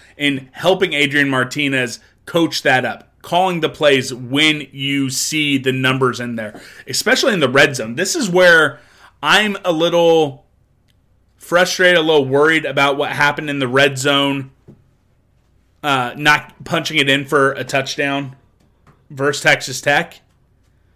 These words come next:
And I'm hoping Coach Klein calls a lot of heavy running back or he-, heavy quarterback power,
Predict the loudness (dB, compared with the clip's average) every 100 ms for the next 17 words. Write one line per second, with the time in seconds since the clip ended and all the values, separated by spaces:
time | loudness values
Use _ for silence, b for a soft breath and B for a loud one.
0 | _ _ _ _ _ _ -2 0 -2 0
1 | 2 2 0 0 -2 -8 -16 _ _ -4
2 | -4 -4 -2 -2 -2 -6 _ _ _ _
3 | _ _ _ -6 2 4 6 4 0 -8
4 | -8 -6 0 2 2 0 -6 b b -2
5 | 2 2 0 0 0 2 0 0 2 4
6 | 4 0 0 0 2 0 0 -4 0 0
7 | 2 0 -2 -2 0 0 -2 -8